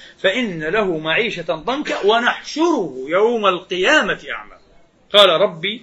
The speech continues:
لم حشرتني أعمى وقد كنت بصيرا؟" قال: "كذلك أتتك آياتنا فنسيتها وكذلك اليوم تنسى وكذلك نجزي من أسرف" إلى آخره. فهم أذلاء، هم أشقياء.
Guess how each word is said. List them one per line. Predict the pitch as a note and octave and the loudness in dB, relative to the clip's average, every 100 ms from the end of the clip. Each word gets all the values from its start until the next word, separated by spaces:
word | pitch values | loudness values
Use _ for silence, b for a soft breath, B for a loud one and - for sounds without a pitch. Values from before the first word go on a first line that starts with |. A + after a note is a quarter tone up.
| - | -6
لم | F3+ | -4
حشرتني | D#3 C3+ E3 D#3 D#3+ D3 D#3 | -4 -6 -6 -6 -8 -10 -8
أعمى | D#3+ D3+ | -8 -6
وقد | D3 D3 C#3+ | -6 -6 -8
كنت | C3+ D3+ B2+ | -10 -14 -12
بصيرا؟" | A#2+ A2+ G3+ A3+ C4+ b b - | -14 -14 -14 -16 -20 b b -12
قال: | A#3 D3 E3 - | -8 -6 -8 -12
"كذلك | F#3+ F#3 F#3+ - - _ _ _ E3 | -10 -10 -12 -16 -20 _ _ _ -10
أتتك | F3 - E3 | -10 -8 -6
آياتنا | D3+ D3 - E3+ | -6 -6 -10 -12
فنسيتها | C#3+ D#3 C#3 - F#3 E3+ | -12 -14 -14 -16 -16 -16
وكذلك | - D#3+ E3+ D3+ G3 - - | -16 -16 -14 -16 -18 -20 -16
اليوم | C#3 B2+ E3 - - | -16 -14 -16 -18 -18
تنسى | C3+ G#2+ - - _ - - - - - _ - | -18 -16 -18 -20 _ -20 -20 -20 -20 -20 _ -16
وكذلك | D3+ D#3+ C#3 D#3+ - | -12 -8 -4 -4 -6
نجزي | C#3+ G3 G3 G3 | -4 -4 -4 -8
من | E3 - | -10 -8
أسرف" | G#3 G#3 F3+ B3 - B | -10 -10 -12 -14 -16 B
إلى | F#3+ A#2 | -4 -2
آخره. | G#2+ - - _ _ _ _ _ - | -6 -14 -20 _ _ _ _ _ -10
فهم | D3 F#3+ | -4 -2
أذلاء، | E3+ D3+ D3 F3+ F#3 - - _ _ | -4 -6 -2 -2 -2 -4 -16 _ _
هم | F#3+ F#3+ | -16 -8
أشقياء. | - - C#3+ C3 G#2 | -4 -4 -6 -12 -12